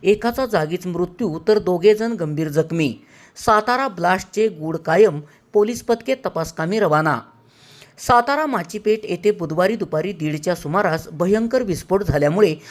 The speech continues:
एकाचा जागीच मृत्यू झाला, तर दोन जण गंभीर जखमी झाले. साताऱ्यातील या भयंकर विस्फोटामुळे माचीपेठ व आजूबाजूचा परिसर हादरला. सर्व्हिसिंग सेंटरमध्ये शॉर्ट सर्किट होऊन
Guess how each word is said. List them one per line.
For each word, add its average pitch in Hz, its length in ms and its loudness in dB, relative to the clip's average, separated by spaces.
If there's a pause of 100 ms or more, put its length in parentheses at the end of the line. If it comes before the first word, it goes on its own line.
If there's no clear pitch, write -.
(180)
एकाचा 226 440 2
जागीच 185 400 -4
मृत्यू 170 340 -6
झाला, 175 280 2 (320)
तर 233 100 2
दोन 214 300 4
जण 262 140 0
गंभीर 220 380 -4
जखमी 156 320 -4
झाले. 156 300 2 (460)
साताऱ्यातील 262 760 0
या 214 120 6
भयंकर 175 420 -4
विस्फोटामुळे 175 760 0 (320)
माचीपेठ 233 600 0
व 254 80 -2
आजूबाजूचा 190 640 0
परिसर 156 420 -4
हादरला. 151 460 2 (460)
सर्व्हिसिंग 285 520 0
सेंटरमध्ये 196 560 0
शॉर्ट 190 300 0
सर्किट - 400 -6
होऊन 180 300 2